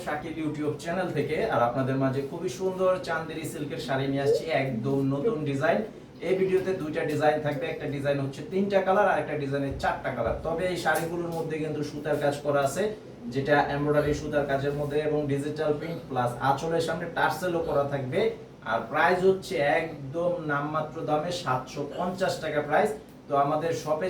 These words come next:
যারা আসতে চান, এই ভিডিওর ডেসক্রিপশন বক্সে শপের ঠিকানা দেওয়া আছে, টাইটেলে আমাদের অনলাইন নাম্বারটি দেওয়া আছে। অবশ্যই স্ক্রিনশটে ছবি পাঠিয়ে অর্ডার করবেন আমাদের অনলাইন নাম্বারে। সারা দেশে হোম সার্ভিসের মাধ্যমে পেয়ে যাবেন এই সুন্দর শাড়িগুলো। তো এটার শাড়িটা দেখেন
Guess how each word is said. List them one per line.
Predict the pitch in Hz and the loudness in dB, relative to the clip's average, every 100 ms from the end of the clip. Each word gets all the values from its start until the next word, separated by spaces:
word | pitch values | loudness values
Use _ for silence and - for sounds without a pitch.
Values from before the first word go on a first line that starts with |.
| 175 | 0
যারা | 160 - | 4 2
আসতে | - 151 | 2 -4
চান, | 160 185 165 | -2 -2 -2
এই | 143 | -2
ভিডিওর | 143 147 139 | 0 2 2
ডেসক্রিপশন | 143 143 - 175 190 175 | 2 0 -4 -6 -6 -4
বক্সে | 170 165 160 | -4 -4 -6
শপের | 147 135 139 131 | -2 0 0 -2
ঠিকানা | 147 151 143 | -2 -2 0
দেওয়া | 143 143 | 2 2
আছে, | - 190 180 - | 2 -2 -4 -2
টাইটেলে | 165 147 135 165 165 | 0 0 -2 -2 0
আমাদের | 147 135 139 143 127 | 0 0 0 2 2
অনলাইন | 135 139 | 0 0
নাম্বারটি | 139 139 139 135 | 0 -2 -2 0
দেওয়া | 139 135 | 2 2
আছে। | 156 240 - - - - 170 | 2 0 -2 -8 -16 -2 2
অবশ্যই | 202 202 208 190 | 4 4 4 4
স্ক্রিনশটে | 196 190 190 185 190 - | 2 0 2 2 0 0
ছবি | 185 190 | 2 2
পাঠিয়ে | 175 165 170 156 | 2 0 0 2
অর্ডার | 147 131 | 2 2
করবেন | 151 175 151 | 0 -2 0
আমাদের | 135 127 123 | 0 0 0
অনলাইন | 123 123 117 | 2 2 0
নাম্বারে। | 110 110 104 - | -2 -4 -4 -2
সারা | 151 170 139 127 | 0 2 0 0
দেশে | 160 - 185 | 0 2 2
হোম | 156 147 147 | 2 -2 -2
সার্ভিসের | 139 143 131 147 | -2 -2 -4 -6
মাধ্যমে | 143 139 160 214 220 - - - | -4 -4 -2 -2 -2 -10 -18 -6
পেয়ে | 208 208 190 | 2 4 6
যাবেন | 190 185 175 | 6 4 0
এই | - | -4
সুন্দর | 185 180 175 - | -4 -4 -6 -2
শাড়িগুলো। | 147 135 123 113 - | -2 0 0 -2 -4
তো | 135 139 | -4 -4
এটার | 151 170 165 - | -2 -2 -2 -2
শাড়িটা | 151 151 151 143 | 0 2 2 0
দেখেন | 131 202 | 0 -2